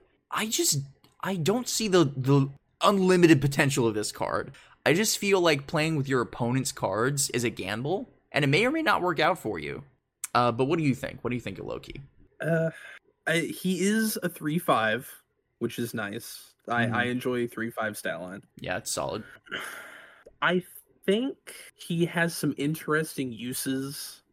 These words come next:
Speaker 2: but I don't think that he's really gonna see too much play. With that said, I'm a maniac,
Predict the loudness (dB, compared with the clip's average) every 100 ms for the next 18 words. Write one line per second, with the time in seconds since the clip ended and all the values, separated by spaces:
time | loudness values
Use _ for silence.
0 | _ -4 0 2 0 -2 -4 -4 -2 -2
1 | -4 -4 -10 -10 -10 -8 -6 -6 -8 -10
2 | -10 -12 -12 -8 -2 0 2 0 -2 -8
3 | -2 0 0 -4 -8 _ -8 -6 -2 -2
4 | -2 -6 -6 -2 -2 -4 -10 _ 0 2
5 | 2 0 -4 -8 -10 -12 -18 -20 -20